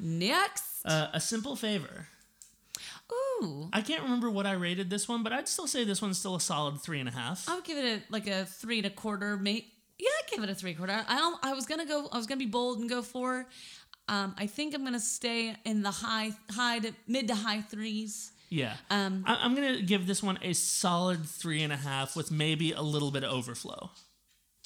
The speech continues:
Speaker 1: Okay.
Speaker 2: Yeah.
Speaker 1: I can see that. Um, if you're interested in t-, in some awesome female leads, but you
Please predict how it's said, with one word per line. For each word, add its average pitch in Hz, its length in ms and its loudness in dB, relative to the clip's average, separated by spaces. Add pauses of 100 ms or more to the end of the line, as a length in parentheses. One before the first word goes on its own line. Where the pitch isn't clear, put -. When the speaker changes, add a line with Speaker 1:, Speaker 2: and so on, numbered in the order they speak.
(340)
Speaker 1:
Okay. 262 200 -2 (500)
Speaker 2:
Yeah. 147 160 4
Speaker 1:
I 233 80 0
can 254 100 -4
see 226 140 -6
that. 208 200 -2 (580)
Um, 202 500 0
if 190 200 -2
you're 190 160 0
interested 214 560 -2
in 190 260 -2
t-, 208 320 -6
in 185 260 0
some 180 300 -4 (100)
awesome 196 400 0
female 185 460 0
leads, 233 600 0 (340)
but 180 260 0
you 180 640 0